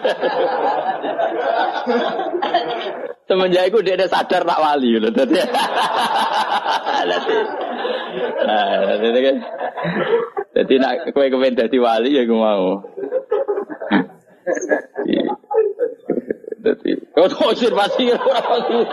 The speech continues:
Nah, ngamuke lho kok iso pasti. Nang isi pasir kok ana mara muntilan akeh, iku kan. Menawa Abu Muslim ya getun.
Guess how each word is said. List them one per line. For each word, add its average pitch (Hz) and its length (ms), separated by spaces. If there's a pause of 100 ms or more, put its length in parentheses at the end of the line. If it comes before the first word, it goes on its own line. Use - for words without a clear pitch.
(1080)
Nah, 190 160
ngamuke 202 640
lho 175 160
kok 160 160
iso 180 80
pasti. 165 320 (720)
Nang 202 160
isi 220 160
pasir 202 320
kok 202 160
ana 180 160
mara 170 160
muntilan 175 480
akeh, 151 320
iku 202 160
kan. 190 180 (4000)
Menawa 170 480
Abu 170 80
Muslim 175 320
ya 147 80
getun. 135 560